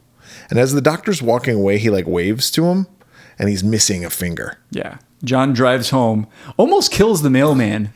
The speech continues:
Speaker 1: He
Speaker 2: Like,
Speaker 1: does.
Speaker 2: he's, he's, like,
Speaker 1: And then the
Speaker 2: speeding down
Speaker 1: mailman
Speaker 2: the
Speaker 1: gives
Speaker 2: street,
Speaker 1: him his mail,
Speaker 2: and
Speaker 1: and
Speaker 2: he
Speaker 1: he's
Speaker 2: kinda
Speaker 1: all,
Speaker 2: waves like, "Oh,
Speaker 1: "Hey."
Speaker 2: hello, John." Like, dude, he almost killed you.
Speaker 1: Yeah. He's like,
Speaker 2: Whatever.
Speaker 1: "Well, you know, it happened."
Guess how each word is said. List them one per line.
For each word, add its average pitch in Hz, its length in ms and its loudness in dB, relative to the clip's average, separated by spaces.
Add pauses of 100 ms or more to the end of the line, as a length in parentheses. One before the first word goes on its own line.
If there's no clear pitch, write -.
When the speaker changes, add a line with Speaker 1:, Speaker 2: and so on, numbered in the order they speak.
(100)
Speaker 1:
He 151 100 -4
Speaker 2:
Like, 143 60 0
Speaker 1:
does. 143 240 6
Speaker 2:
he's, 180 160 2
he's, 254 120 2
like, 262 80 4
Speaker 1:
And 165 60 6
then 202 100 6
the 240 60 6
Speaker 2:
speeding 202 140 6
down 190 80 4
Speaker 1:
mailman 185 160 6
Speaker 2:
the 156 60 4
Speaker 1:
gives 165 180 4
Speaker 2:
street, 175 80 4
Speaker 1:
him 165 60 2
his 127 120 2
mail, 135 240 4
Speaker 2:
and - 20 6
Speaker 1:
and 131 80 8
Speaker 2:
he - 40 6
Speaker 1:
he's - 60 6
Speaker 2:
kinda 285 120 6
Speaker 1:
all, 285 60 6
Speaker 2:
waves 285 180 4
like, 277 100 2
"Oh, 403 200 6
Speaker 1:
"Hey." 427 60 8
Speaker 2:
hello, 294 220 4
John." 311 340 4
Like, 247 180 2 (560)
dude, 427 160 2
he 294 120 4
almost 349 260 0
killed 392 260 0
you. 117 240 0
Speaker 1:
Yeah. 117 220 0 (360)
He's 135 160 -4
like, 147 100 4
Speaker 2:
Whatever. - 160 0
Speaker 1:
"Well, 196 260 2
you 180 100 0
know, 170 160 0
it 147 120 -2
happened." 110 400 -2